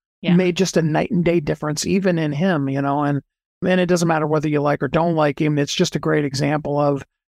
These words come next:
Speaker 2: that. It is literally that thing that'll move you. It moves the needle so much. So I'll give you a perfect example in marketing, real basic marketing. We all have a website or should,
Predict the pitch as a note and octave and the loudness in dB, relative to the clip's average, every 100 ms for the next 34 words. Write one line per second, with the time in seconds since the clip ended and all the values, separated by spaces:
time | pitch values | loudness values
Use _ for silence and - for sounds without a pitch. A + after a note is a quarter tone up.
0 | - D#3+ D3 D3+ - E3+ F3 E3+ D#3+ D#3 | -4 -2 -2 -4 0 2 4 4 2 -2
1 | - E3 E3 E3 F3+ F3+ D#3+ D#3 D3 D3+ | -6 -4 0 2 2 0 0 0 -2 -4
2 | F3+ - E3+ D3+ D3+ C#3+ D3 D3 D#3 E3+ | -4 0 0 2 0 0 0 0 2 2
3 | D#3 D3+ D3 - _ _ _ _ - F#3 | 0 -2 -4 -6 _ _ _ _ 0 2
4 | F#3 G#3 F#3 D#3+ E3+ D#3+ D#3+ D3 C#3+ - | 4 2 0 0 0 2 2 0 -4 -4
5 | D3+ C#3+ - - F#3 F3+ G#3 F#3 - G#3+ | -2 -4 -6 -2 -2 0 2 0 0 -2
6 | G#3+ F3+ F3 E3 D3+ D3+ D3+ - D3+ C#3+ | -2 -4 -2 -2 -2 -2 -2 0 0 2
7 | C#3+ - C#3+ C3 D3 D#3 F3 D#3 D3+ C#3+ | 0 0 -4 -4 -2 2 2 2 0 0
8 | - D#3 D3 C3 - F3 - _ _ _ | -2 -2 -2 -2 -6 -8 -10 _ _ _
9 | _ _ - E3+ F3 F3+ F#3+ G3 G3+ E3 | _ _ -2 2 4 4 2 2 2 2
10 | D#3 D3+ E3+ D#3 D#3+ D#3+ - C#3+ C3+ C#3+ | 0 0 -2 -2 -2 -4 -4 -4 -4 -8